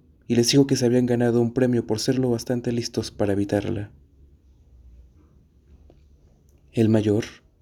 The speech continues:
dio una varita más poderosa que cualquiera que existiera, y la muerte se la fabricó de un árbol de sauco que estaba cerca.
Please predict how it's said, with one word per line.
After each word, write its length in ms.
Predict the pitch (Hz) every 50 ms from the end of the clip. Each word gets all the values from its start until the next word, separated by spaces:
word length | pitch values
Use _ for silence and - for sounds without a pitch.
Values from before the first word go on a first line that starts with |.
| _ _ _ _ _ _ _ _ _
dio 200 | - 139 160 175
una 180 | 185 180 180 170
varita 400 | 151 139 131 147 147 147 151 139
más 340 | 135 139 156 170 160 - -
poderosa 540 | - 147 143 131 123 127 120 - 127 110 -
que 140 | - 117
cualquiera 500 | - - 120 117 120 - 151 147 135 127
que 80 | - 123
existiera, 680 | 120 - - 117 113 - - 117 107 98 104 98 - _ _ _ _ _ - _ _ _ _ -
y 100 | 117 113
la 100 | 110 107
muerte 460 | 113 135 143 147 143 120 107 104 107
se 160 | - - -
la 120 | 123 123 113
fabricó 480 | 127 123 117 123 127 123 - 143 143
de 80 | 139 147
un 120 | 143 139
árbol 320 | 139 143 143 135 131 127 117
de 120 | 110 110
sauco 540 | - - 123 113 107 110 - - 104 104 - - -
que 60 | - 107
estaba 280 | - - 113 104 104
cerca. 460 | 101 - 110 107 - - - - -